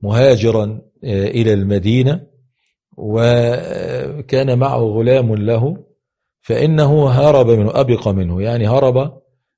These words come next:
آه، منه. فلما جاء أبو هريرة للنبي عليه الصلاة والسلام وأعلن إسلامه وبايع على الإسلام،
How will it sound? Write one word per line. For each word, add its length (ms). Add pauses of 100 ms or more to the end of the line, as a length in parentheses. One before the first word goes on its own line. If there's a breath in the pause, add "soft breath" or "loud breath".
(160)
آه، 280
منه. 640 (340)
فلما 800
جاء 480
أبو 240
هريرة 440
للنبي 500
عليه 180
الصلاة 220
والسلام 640
وأعلن 500
إسلامه 600
وبايع 500
على 160
الإسلام، 600